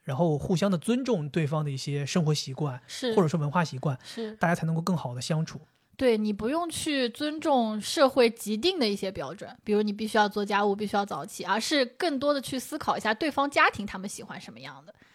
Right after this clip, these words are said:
Speaker 2: 他们可能就喜欢不早起、不做家务的人呢。<laughs>
Speaker 1: 我觉得你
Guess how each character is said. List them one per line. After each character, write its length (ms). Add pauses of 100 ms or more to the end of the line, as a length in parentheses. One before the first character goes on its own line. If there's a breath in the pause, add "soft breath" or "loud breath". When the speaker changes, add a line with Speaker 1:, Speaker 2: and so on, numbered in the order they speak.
(160 soft breath)
Speaker 2:
他 120
们 80
可 80
能 100
就 140
喜 120
欢 260 (300 loud breath)
不 80
早 220
起、 320
不 160
做 120
家 220
务 100
的 100
人 240
呢。 180 (280 loud breath)
<laughs> 280
Speaker 1:
我 80
觉 80
得 80
你 380